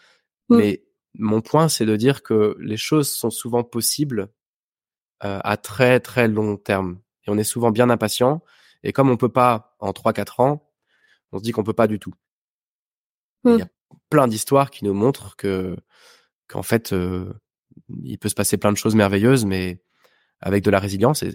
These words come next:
Speaker 2: et ça tombe bien, tu en as, <laughs> et, et du temps.
Speaker 1: <laughs>
Speaker 2: Et
Speaker 1: Ouais.
Speaker 2: du talent.
Speaker 1: Mm.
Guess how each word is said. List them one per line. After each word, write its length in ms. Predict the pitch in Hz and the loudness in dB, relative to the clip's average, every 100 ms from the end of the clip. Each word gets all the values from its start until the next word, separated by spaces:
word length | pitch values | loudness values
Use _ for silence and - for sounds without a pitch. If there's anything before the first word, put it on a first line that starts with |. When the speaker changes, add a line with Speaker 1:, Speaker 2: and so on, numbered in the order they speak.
| - | -8
Speaker 2:
et 40 | |
ça 100 | - | -10
tombe 140 | 87 95 | -6 0
bien, 120 | 110 | 0
tu 140 | - | 0
en 140 | 95 92 | 0 2
as, 280 | 107 165 _ | 2 0 _
<laughs> 280 | 113 - _ | -10 -10 _
et, 240 | 120 110 107 | -2 0 0
et 40 | |
du 100 | 107 | -2
temps. 180 | 101 98 | -2 -2
Speaker 1:
<laughs> 280 | 98 214 247 - _ _ _ _ _ _ _ _ - | 0 2 2 0 _ _ _ _ _ _ _ _ -2
Speaker 2:
Et 40 | 214 | 2
Speaker 1:
Ouais. 160 | 202 | 4
Speaker 2:
du 60 | 180 | 2
talent. 220 | 95 87 _ _ _ _ _ _ _ _ _ _ _ - | -4 -8 _ _ _ _ _ _ _ _ _ _ _ -4
Speaker 1:
Mm. 100 | 196 | -2